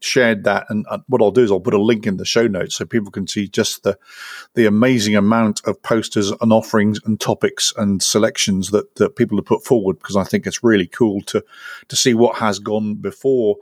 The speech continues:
So before we go, here comes the standard Rob ending question. Is there anything I've forgotten to ask you or anything you've forgotten to tell me?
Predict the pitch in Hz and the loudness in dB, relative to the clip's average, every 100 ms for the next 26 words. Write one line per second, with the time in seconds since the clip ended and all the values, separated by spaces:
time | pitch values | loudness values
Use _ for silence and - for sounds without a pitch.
0 | - 180 156 156 233 170 160 170 202 147 | 0 2 2 2 4 4 4 4 4 2
1 | 185 190 175 139 160 - 180 170 156 127 | 2 2 0 2 0 2 2 2 0 4
2 | 170 147 139 160 143 139 - 185 - 165 | 4 4 2 2 0 0 2 2 2 0
3 | 165 165 - - 139 156 165 214 - 175 | 2 0 -2 -4 0 2 4 2 4 2
4 | 143 135 139 127 143 - 127 131 113 - | 2 0 0 2 2 0 0 0 -2 0
5 | 151 165 - 123 131 156 156 185 190 190 | 2 2 0 -2 0 2 2 2 2 0
6 | 180 180 190 - 170 190 160 156 - 214 | 0 0 0 0 0 0 0 -6 -2 0
7 | 180 95 | 0 -2